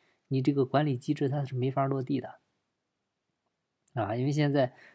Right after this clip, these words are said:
管理领域的信息技术是越来越细化，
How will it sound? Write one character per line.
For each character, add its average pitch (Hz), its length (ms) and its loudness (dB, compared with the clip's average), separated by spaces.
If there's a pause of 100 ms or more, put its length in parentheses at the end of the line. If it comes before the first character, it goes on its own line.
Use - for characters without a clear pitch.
(140)
管 143 240 12
理 160 80 6
领 127 220 2
域 127 80 4
的 127 100 4
信 131 220 -2
息 131 100 4
技 123 140 -2
术 113 180 -2
是 131 160 0
越 151 140 4
来 123 100 2
越 123 100 6
细 127 280 -2
化， - 320 -10